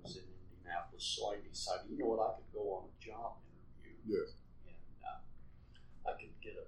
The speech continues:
Speaker 1: dollar tour rather than a nickel tour
Speaker 2: Yeah.
Speaker 1: if I did it through an interviewing process.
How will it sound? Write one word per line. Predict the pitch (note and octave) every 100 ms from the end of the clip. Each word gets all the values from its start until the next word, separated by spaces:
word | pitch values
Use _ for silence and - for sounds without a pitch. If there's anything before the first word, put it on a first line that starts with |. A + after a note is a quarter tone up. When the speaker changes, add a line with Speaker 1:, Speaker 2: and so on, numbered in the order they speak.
| -
Speaker 1:
dollar | - - - - - -
tour | - - - - - -
rather | - - -
than | - -
a | - - D#3
nickel | - - -
tour | - - - - -
Speaker 2:
Yeah. | - - -
Speaker 1:
if | -
I | - - -
did | -
it | -
through | - - -
an |
interviewing | - D#4 - - - - - -
process. | - - - - - - -